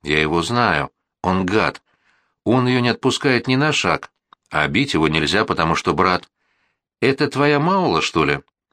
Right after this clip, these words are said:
Ты из-за неё приехал с дачи?» Голос у Эльки похолодел, над переносицей появилась морщинка. «А за что её посадили?» «Всё знает», привычно удивился Витик.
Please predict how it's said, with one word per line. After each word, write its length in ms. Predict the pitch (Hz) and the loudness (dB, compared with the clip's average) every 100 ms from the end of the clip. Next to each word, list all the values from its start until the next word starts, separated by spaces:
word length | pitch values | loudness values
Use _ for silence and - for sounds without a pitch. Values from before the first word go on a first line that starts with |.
| _ _ - | _ _ -4
Ты 140 | 98 87 | 0 2
из-за 240 | 80 92 | 2 2
неё 240 | 95 175 | 2 0
приехал 420 | 190 165 80 92 80 | 0 0 0 0 0
с 60 | |
дачи?» 420 | 82 78 - 80 - _ _ _ _ _ | 0 0 0 -4 -6 _ _ _ _ _
Голос 400 | 80 87 85 - | 0 2 2 2
у 60 | 85 | 0
Эльки 180 | - | 0
похолодел, 720 | 85 82 - 90 92 92 113 - _ _ - | -2 -2 0 0 2 0 -2 -4 _ _ -4
над 220 | 80 - | -4 0
переносицей 680 | 78 82 90 - 92 107 | 0 2 0 0 -2 -4
появилась 500 | - 80 76 78 76 | 0 0 2 2 0
морщинка. 640 | 90 101 - 98 78 80 - _ _ _ _ _ | 0 0 0 -2 -2 -4 -6 _ _ _ _ _
«А 160 | - 80 | -4 0
за 160 | 110 107 | 0 0
что 220 | - 139 | 0 2
её 160 | 101 | 2
посадили?» 680 | - 107 151 143 82 76 71 - _ _ _ _ _ _ | 0 0 0 0 0 0 -4 -10 _ _ _ _ _ _
«Всё 420 | - - 76 73 | -8 -4 -2 -2
знает», 540 | 73 76 73 71 - - _ _ _ | -2 -2 0 -2 -4 -16 _ _ _
привычно 500 | - 82 80 76 82 | -2 2 2 0 -2
удивился 460 | 78 78 80 76 80 | 0 0 0 0 0
Витик. 380 | 80 - - | 0 -2 -6